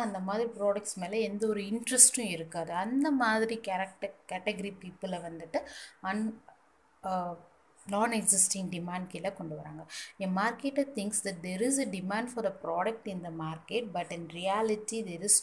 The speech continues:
no demand for the product. அதாவது, அவங்க அந்த particular product manufacturer என்ன நினைப்பாங்க, நம்ம product மார்க்கெட்டில் demand இருக்கு அப்படின்னு தான் நினச்சிட்டு இருப்பாங்க. But ஆனா ஆக்சுவலா அங்க demand இல்ல. So, அப்ப அவங்க demand இருக்குன்னு நினைச்சிட்டு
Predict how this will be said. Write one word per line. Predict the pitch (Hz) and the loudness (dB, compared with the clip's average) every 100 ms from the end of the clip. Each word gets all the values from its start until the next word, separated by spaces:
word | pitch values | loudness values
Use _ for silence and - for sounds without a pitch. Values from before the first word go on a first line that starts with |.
| 233 | 2
no | 247 220 | -2 -2
demand | 180 185 190 | -4 -2 -4
for | 190 170 | -6 -8
the | 180 - | -10 -6
product. | 160 156 160 160 | -4 -4 -6 -8
அதாவது, | 160 160 160 151 254 453 - - - - - - | -4 -4 -4 -2 -2 -2 -8 -10 -10 -12 -16 -10
அவங்க | - 208 214 214 196 196 190 - - _ | 2 2 4 4 4 4 -2 -8 -20 _
அந்த | 233 | -2
particular | 247 254 269 277 277 262 247 226 - | 2 2 6 6 6 6 4 2 2
product | 220 240 269 - 226 | 4 6 4 0 0
manufacturer | 214 240 269 262 247 | 0 0 -4 -2 0
என்ன | 220 233 | 0 0
நினைப்பாங்க, | 240 226 220 226 | -2 -2 -2 -2
நம்ம | 208 220 - | 0 -2 0
product | 214 202 202 220 196 | 2 2 0 -6 -4
மார்க்கெட்டில் | 190 190 202 190 202 | -4 -4 -6 -2 -4
demand | 180 180 185 190 185 175 | -4 -4 -2 -2 -4 -6
இருக்கு | 180 - 202 190 | -6 0 4 6
அப்படின்னு | 170 160 190 | 4 0 0
தான் | 185 220 | 2 2
நினச்சிட்டு | 202 170 - 170 | 0 0 -2 0
இருப்பாங்க. | 180 170 170 165 170 - - - - | -4 -6 -8 -8 -10 -8 -10 -10 0
But | 196 220 - | 2 2 0
ஆனா | 180 185 208 185 | 0 0 0 2
ஆக்சுவலா | 190 190 - 226 208 208 285 - - | 2 8 8 8 4 2 -2 -8 -8
அங்க | - 180 175 | -2 0 -2
demand | 160 180 190 202 165 | -6 -6 -4 -4 -4
இல்ல. | 160 160 160 - - | -4 -4 -6 -12 -4
So, | - - 269 | 6 6 8
அப்ப | 220 - 185 | 4 2 0
அவங்க | 214 208 185 160 | 0 0 -2 -4
demand | 202 262 339 359 | 0 4 4 4
இருக்குன்னு | 254 226 240 262 254 208 | 2 0 0 0 2 2
நினைச்சிட்டு | 185 185 196 175 | 0 -2 -2 -2